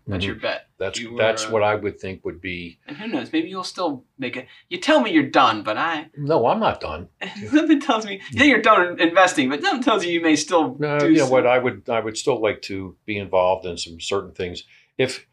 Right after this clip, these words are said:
Speaker 2: I own most of Greektown too. I don't know if you knew that.
Speaker 1: No.
Speaker 2: Yeah, so, so I did, and, uh, I sold it to, uh, and I, we had, I had a partner. He took that, I took Canton Crossing. Make a long story short, I was gonna do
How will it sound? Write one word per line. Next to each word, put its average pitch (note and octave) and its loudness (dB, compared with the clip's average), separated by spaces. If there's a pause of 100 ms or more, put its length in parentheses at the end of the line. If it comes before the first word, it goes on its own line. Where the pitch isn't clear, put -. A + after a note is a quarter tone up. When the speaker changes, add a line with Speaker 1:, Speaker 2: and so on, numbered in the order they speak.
(140)
Speaker 2:
I A#2+ 2
own B2+ 2
most A2 0
of G2 -6
Greektown E2+ -6
too. F2+ -2
I F2 -8
don't G2 -6
know E2+ -8
if - -14
you E2+ -10
knew F2 -8
that. F2 -2
Speaker 1:
No. - 0
Speaker 2:
Yeah, G2 -2
so, G#2+ -8
so G2+ -4 (400)
I A2+ 0
did, G2+ -2
and, F2+ -4
uh, F2+ -4 (440)
I F2 -12 (720)
sold G2+ -2
it - -18
to, F#2 -10 (200)
uh, F#2+ -10 (340)
and A#2 -4
I, G2 -8
we G#2 -6
had, F#2+ -2
I F#2+ -8
had F#2+ -4
a - -12
partner. G#2 -4 (120)
He G#2+ -12
took G#2+ -4
that, F#2+ 0
I F2+ -12
took - -10
Canton E2+ -12
Crossing. - -10 (600)
Make B2+ -2
a B2 0
long A2 2
story F#2+ -6
short, A#2 -2
I - -20
was G2 -18
gonna F2 -14
do F2+ -10